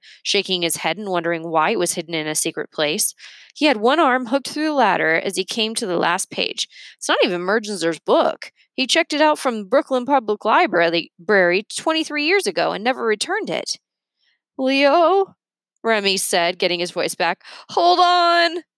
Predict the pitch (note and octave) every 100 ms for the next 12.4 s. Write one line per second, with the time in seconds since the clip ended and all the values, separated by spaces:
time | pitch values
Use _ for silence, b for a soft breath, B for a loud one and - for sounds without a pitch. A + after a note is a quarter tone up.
0 | _ _ _ _ _ _ _ G#3 G#3+ G#3
1 | A3+ G#3+ A#3 A3+ G3 - - F#3+ F3+ -
2 | F#3 F3 D#3+ D#3+ E3 E3 E3 D#3 D3 F3
3 | G#3+ E3 F#3+ G3+ D3 D#3 D3+ D#3+ - B
4 | B B B _ G3 G#3 A#3+ - B3+ C#4+
5 | C4+ E4+ B3 B3+ A#3+ B3+ C4 C#4+ C#4 -
6 | - G#3 G3+ G#3 - A#3 A3 B3 A#3+ G3
7 | E3 E3 - F#3 F#3 F3 - G3 - -
8 | b b b _ F3 G#3+ - - D#3 C#3+
9 | D3+ F3 F#3 F3+ E3+ - F3+ D#3+ E3 D#3
10 | D#3+ F3 C#3+ C#3 b b b _ - -
11 | A3 A#3 F#3+ E3+ F3 - - - - D#3
12 | C#3 - -